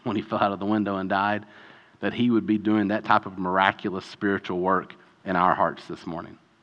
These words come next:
That spiritual life, building his church, the life of his church, the way that only he can do it. And that we wanna come right now and say, "We are dependent on you. We need you to do it. We trust you to do it. We acknowledge that we can't."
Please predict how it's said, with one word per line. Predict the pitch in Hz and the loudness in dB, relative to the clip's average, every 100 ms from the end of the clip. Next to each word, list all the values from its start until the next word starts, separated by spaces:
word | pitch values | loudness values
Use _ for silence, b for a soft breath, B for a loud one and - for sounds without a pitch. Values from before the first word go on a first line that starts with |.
| _ _ | _ _
That | - - | -16 -16
spiritual | - - 120 113 107 - 85 - | -18 -4 2 2 2 -4 -8 -2
life, | 78 73 - - _ b b b _ 82 | -2 -4 -12 -20 _ b b b _ -2
building | 110 113 107 101 | 2 4 2 0
his | 98 | -2
church, | - 101 82 | -2 -2 -2
the | - | -4
life | 85 92 110 117 - - | 0 8 8 8 2 -4
of | 110 104 | -2 0
his | 110 95 | -4 -6
church, | - 104 82 - | -4 -4 -4 -4
the | 101 | 0
way | 107 | 4
that | 104 | 4
only | 123 117 | 4 2
he | 120 | 0
can | 110 101 | -2 -2
do | 101 | -2
it. | 80 - B B B 98 | -4 -10 B B B -8
And | 92 | -2
that | |
we | 98 127 | 0 2
wanna | 123 | 2
come | 117 120 107 | 2 2 4
right | 104 98 | 2 0
now | 101 98 | 0 0
and | 92 | -2
say, | 98 87 87 - | -4 -4 -6 -6
"We | 98 | -2
are | 98 | -2
dependent | 82 - 120 120 123 - - | -4 -6 -2 -2 -2 -8 -10
on | 107 101 | -6 -2
you. | 110 117 117 - _ _ b b b b b b | -2 -4 -8 -20 _ _ b b b b b b
We | - | -10
need | 95 92 110 120 113 | -8 -2 2 2 0
you | 117 113 | -4 -4
to | 113 | -2
do | 110 110 | -2 -2
it. | - | -6
We | 85 | -12
trust | - - - 113 - | -12 -4 -2 -2 -4
you | 113 104 | -4 -4
to | |
do | 101 107 107 | -2 -4 -4
it. | 107 - _ | -8 -20 _
We | 110 117 | 0 0
acknowledge | 101 90 98 110 90 | 2 2 4 4 0
that | 87 | -4
we | 95 107 | -2 -2
can't." | - 117 87 | -2 -6 -8